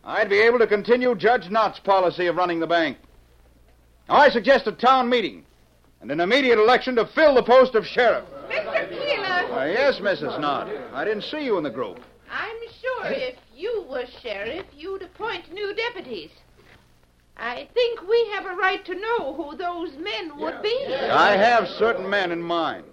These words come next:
Speaker 1: Because of my position in the bank, I'm familiar with the background of these men.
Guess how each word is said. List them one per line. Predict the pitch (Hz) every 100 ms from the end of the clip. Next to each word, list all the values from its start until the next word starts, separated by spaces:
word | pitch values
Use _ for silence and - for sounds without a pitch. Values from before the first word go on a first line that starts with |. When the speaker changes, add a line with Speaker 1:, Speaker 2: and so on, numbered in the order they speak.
| _ _ _ 220 _ _ _ _ _
Speaker 1:
Because | - 160 180
of | 156
my | 175
position | 156 147 202 165
in | 170
the | 147
bank, | 170 240 240
I'm | 185 190
familiar | 196 233 240 196
with | 180
the | 170
background | 147 240 - 139 127
of | 104
these | 107 95
men. | 110 104